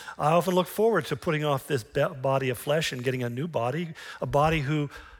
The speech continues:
its greatest lust and passion is to praise God and follow him and worship him. That would be a nice change. That sin would be something that would be unthinkable.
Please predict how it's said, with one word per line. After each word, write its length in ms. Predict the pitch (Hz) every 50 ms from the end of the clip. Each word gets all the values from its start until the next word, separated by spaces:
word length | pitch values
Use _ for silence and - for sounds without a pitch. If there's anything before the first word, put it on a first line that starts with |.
| - - _ _ _ _ _ _ _ _ _
its 180 | - 160 - -
greatest 480 | - 156 156 165 170 160 147 - -
lust 500 | 143 135 139 147 156 160 156 - - -
and 160 | 147 139 139 -
passion 600 | - - - 190 185 170 - - - 165 123 131
is 180 | 127 131 123
to 100 | - -
praise 440 | - - - 151 156 160 165 160 -
God 320 | - 180 180 196 196 180
and 100 | 170 156
follow 360 | - - 190 190 185 180 180 165
him 180 | 175 185 185
and 100 | 185 190
worship 380 | 185 190 202 - - 208 - -
him. 180 | 220 220 165
That 240 | 131 151 202 277 -
would 160 | - 302 240
be 140 | - 226 196
a 60 | 170 147
nice 260 | 139 139 127 110 -
change. 480 | - - 143 143 170 220 233 - - - _ _ _ _ _ _ _ _ _ _ _ _ _ _ _ _ _ _ _ _ _ _ _ _ _ _ _ _ _ _ _ _ _ _ _ -
That 120 | 160 139
sin 380 | - - - 240 277 330 330 277
would 120 | 208 156
be 120 | 151 156
something 380 | 143 - 170 156 147 - 156 143
that 100 | 151 170
would 120 | 165 143
be 140 | 127 151 143
unthinkable. 680 | 139 139 131 123 - 170 185 190 165 131 113 - - -